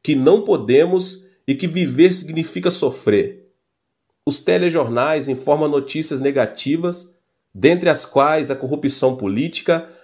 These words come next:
a evasão fiscal, os escândalos financeiros por parte das empresas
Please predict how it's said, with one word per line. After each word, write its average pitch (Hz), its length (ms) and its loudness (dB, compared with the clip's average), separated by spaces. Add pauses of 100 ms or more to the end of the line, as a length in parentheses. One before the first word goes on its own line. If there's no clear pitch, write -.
(120)
a 110 120 6
evasão 139 520 2
fiscal, 151 720 0 (140)
os 135 160 2
escândalos 190 640 0
financeiros 160 680 0
por - 300 -2
parte 143 440 0
das 131 280 0
empresas 160 840 -2